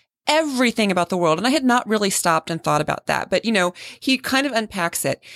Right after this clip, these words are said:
but it took centuries for those changes really to happen. Took a long time for people, you know, to adapt. Um, it changed the church. It changed how we,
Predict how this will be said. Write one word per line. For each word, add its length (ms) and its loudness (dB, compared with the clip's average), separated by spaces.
but 160 -4
it 160 -6
took 220 -2
centuries 1160 0
for 180 2
those 260 2
changes 680 -2
really 520 0
to 120 -2
happen. 520 -4
Took 160 0
a 60 2
long 360 4
time 380 0
for 160 0
people, 680 -2
you 80 -6
know, 100 0
to 220 -2
adapt. 580 0
Um, 160 0
it 80 -2
changed 340 -2
the 80 0
church. 420 0
It 80 -4
changed 360 -2
how 120 -2
we, 160 -2